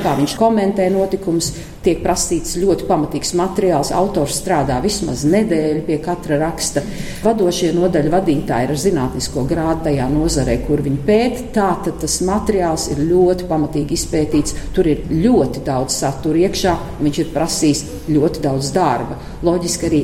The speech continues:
algas šiem cilvēkiem ir jāmaksā, un tagad ir jautājums, vai šāds biznes ir izdevīgs. Nē. Tāds biznes iet mīnusos, jo arī tirāža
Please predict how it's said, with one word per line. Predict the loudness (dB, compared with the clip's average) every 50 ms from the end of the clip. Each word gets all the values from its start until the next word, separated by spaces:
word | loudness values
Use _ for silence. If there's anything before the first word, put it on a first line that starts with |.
| 0 0 0
algas | 2 4 4 4 2 2 0 -2
šiem | 0 0 0 0 0
cilvēkiem | 0 0 0 0 0 -2 0 0 2 2
ir | 2
jāmaksā, | 4 4 4 2 2 2 2 2 2 0 0 -2 -4 -6 -6 -4 -2
un | 0 0
tagad | 2 2 2 2 2
ir | 4 4
jautājums, | 4 4 4 2 2 0 0 0 -2 -6 -8 -10 -10 -6 -2
vai | -2 -2 0
šāds | 0 0 0 0 -2 -2 0 2
biznes | 2 2 2 2 0 0 0 2
ir | 2 2 2
izdevīgs. | 2 0 0 0 0 0 -2 -4 -4 -4 -6 -6 -8 -12 -14 -16 -12 -4 0
Nē. | 2 4 4 2 0 -4 -8 -10 -12 -12 -14 -12 -4 0
Tāds | 0 0 0 0 -2
biznes | 0 0 0 2 0 -2 -2 0
iet | 0 0 0 0
mīnusos, | 0 0 2 2 2 2 0 0 0 0 0 0 -2 -4 -6 -6 -6 -6 -8 -6 -4 0
jo | 2 4 4 4 2
arī | 2 2 2 0 0 -2 -6 -10 -4 2 4
tirāža | 4 4 4 4 2 0 -2 -2 -4 -6